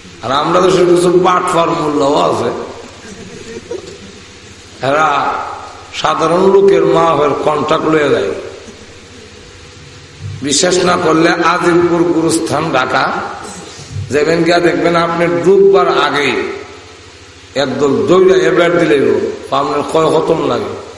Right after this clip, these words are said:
আপনার বাপের করা লাগবে, মার করা লাগবে। হে অগ্রিম ফুইরা খতম বেগের মধ্যে জমা করে উঠে যাচ্ছে।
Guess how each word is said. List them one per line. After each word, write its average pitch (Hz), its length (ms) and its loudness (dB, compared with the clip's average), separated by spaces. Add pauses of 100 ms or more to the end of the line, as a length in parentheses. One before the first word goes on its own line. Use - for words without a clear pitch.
(1700)
আপনার 127 240 -2
বাপের 135 400 0
করা 135 180 2
লাগবে, 139 260 0
মার 131 240 0
করা 127 180 0
লাগবে। 123 200 -2 (1040)
হে 131 120 0 (180)
অগ্রিম 180 680 2
ফুইরা 131 400 4 (1120)
খতম 135 520 -2
বেগের 131 260 2
মধ্যে 131 260 -2
জমা 127 300 0
করে 110 120 -4
উঠে 113 240 -6
যাচ্ছে। 170 560 -12